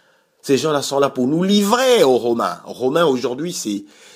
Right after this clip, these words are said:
c'est, c'est, c'est, c'est, c'est le peuple du prince. C'est du, du, au prince lui-même, au, à Satan. Vous voyez ? Nous serons aussi haïs, crucifiés, et cetera. Hein ?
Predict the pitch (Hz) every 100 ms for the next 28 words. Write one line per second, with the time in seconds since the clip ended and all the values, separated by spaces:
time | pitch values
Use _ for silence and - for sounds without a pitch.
0 | _ - - - - - 104 90 - -
1 | - - - - - 113 110 147 123 143
2 | - 185 185 104 - - _ - 104 127
3 | 113 101 90 - - - 120 143 - -
4 | 123 - 208 - 113 95 80 - - -
5 | - 104 80 - - 165 - _ _ _
6 | _ _ _ _ _ _ _ _ _ _
7 | _ _ _ _ _ _ - _ _ _
8 | - 104 120 90 85 87 - - 143 320
9 | 311 - - - - 107 - 113 156 -
10 | - - 127 302 302 - _ _ - -
11 | _ _ _ _ _ _ _ _ _ _
12 | _ - 202